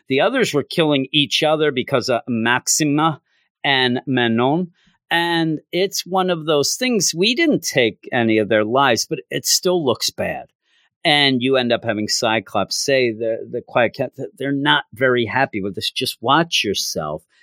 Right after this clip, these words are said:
which then pretty much leads the New Mutants to go off and do something else that gets them into hot water. But while we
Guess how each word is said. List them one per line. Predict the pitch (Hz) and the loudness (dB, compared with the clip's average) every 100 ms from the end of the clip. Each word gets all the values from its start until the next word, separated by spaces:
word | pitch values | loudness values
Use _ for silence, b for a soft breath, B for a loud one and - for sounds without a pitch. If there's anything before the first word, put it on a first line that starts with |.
| b b b | b b b
which | - 151 - - | 0 2 2 -2
then | 127 107 92 | 2 2 0
pretty | - 95 | -6 -4
much | 90 95 - 101 | -2 -4 -6 -8
leads | 98 101 - - | -4 -4 -6 -6
the | 104 | -2
New | 104 95 | -2 -2
Mutants | 113 127 131 113 - | 2 0 0 -2 -2
to | 117 | -2
go | 113 104 | -2 0
off | 95 104 - | 2 2 0
and | 120 | -2
do | 104 98 | -2 -4
something | - 120 101 - 131 - | 0 0 0 0 -2 0
else | 233 160 92 - | 2 2 0 0
that | 151 113 - | 0 -2 0
gets | 135 113 - | 0 0 0
them | 110 - 131 | -2 -4 -6
into | 113 - 101 95 | -6 -6 -10 -6
hot | 110 92 - | -4 -4 -6
water. | 117 131 107 104 - | -2 0 0 -4 -2
But | 147 117 - b b b | 0 0 -4 b b b
while | 135 139 131 120 - b b | -2 2 4 2 -2 b b
we | 131 123 120 120 | 0 2 2 0